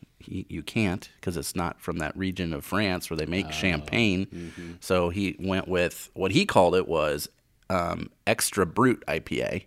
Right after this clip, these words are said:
Speaker 2: Okay.
Speaker 1: And then they shortened it just to Brut I P A. So
Speaker 2: Hmm.
Speaker 1: that's why it's the name it is and not Champagne I P A.
Speaker 2: I, y-, find yourself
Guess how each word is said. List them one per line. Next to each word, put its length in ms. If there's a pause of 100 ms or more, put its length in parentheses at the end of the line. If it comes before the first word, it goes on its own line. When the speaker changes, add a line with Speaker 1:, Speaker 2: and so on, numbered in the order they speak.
(140)
Speaker 2:
Okay. 200 (400)
Speaker 1:
And 180
then 180
they 120
shortened 400
it 120
just 220
to 60
Brut 300
I 120
P 200
A. 160
So 140
Speaker 2:
Hmm. 40
Speaker 1:
that's 220
why 180
it's 400
the 100
name 300
it 100
is 240
and 100
not 240
Champagne 500
I 120
P 180
A. 180 (580)
Speaker 2:
I, 200 (640)
y-, 420
find 380
yourself 540